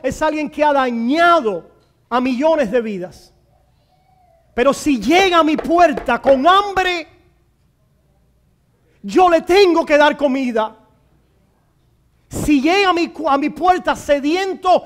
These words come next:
yo le tengo que dar de beber. Y si hay una jauría de personas que no están sometidos a las autoridades superiores,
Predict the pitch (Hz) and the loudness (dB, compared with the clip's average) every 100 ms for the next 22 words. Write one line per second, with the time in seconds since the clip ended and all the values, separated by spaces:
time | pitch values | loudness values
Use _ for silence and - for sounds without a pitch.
0 | - - 190 349 359 330 359 370 330 339 | -6 -12 -2 2 2 0 -2 -2 -2 -2
1 | 302 302 302 277 277 247 269 269 247 - | 0 0 0 0 0 0 -2 -2 -6 -14
2 | _ _ _ _ _ _ _ _ _ _ | _ _ _ _ _ _ _ _ _ _
3 | _ _ _ _ _ _ - 285 - 285 | _ _ _ _ _ _ -6 -6 -4 0
4 | 311 349 339 311 302 294 277 302 370 349 | 2 2 2 0 2 2 2 0 0 2
5 | 294 277 277 269 339 320 311 302 320 339 | 2 0 -4 -4 -4 -4 -6 -6 -4 -6
6 | - - 330 269 269 330 359 320 294 285 | -6 -4 -4 -2 -4 -4 -4 -2 -2 -2
7 | 269 247 262 - 285 269 294 330 330 - | -2 -2 -4 0 0 0 -4 -2 -4 -8
8 | 285 277 262 311 311 277 | -8 -6 -4 -4 -4 -6